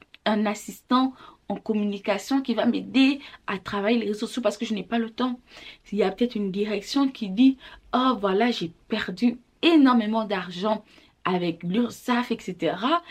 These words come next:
Là, aujourd'hui, j'ai besoin d'un assistant comptable qui maîtrise l'aspect juridique. » Et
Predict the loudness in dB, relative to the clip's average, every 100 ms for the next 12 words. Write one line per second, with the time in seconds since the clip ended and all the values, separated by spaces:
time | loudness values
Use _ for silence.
0 | -20 -18 -4 2 4 4 0 -2 2 2
1 | 2 -2 -2 0 4 4 4 0 -2 -4
2 | -6 -14 -4 -4 -4 -4 -4 0 2 2
3 | 2 -4 -2 -2 -2 -2 -4 -2 -6 -6
4 | -4 -2 -2 -6 -2 -2 -4 -12 -20 -20
5 | -20 _ 2 6 6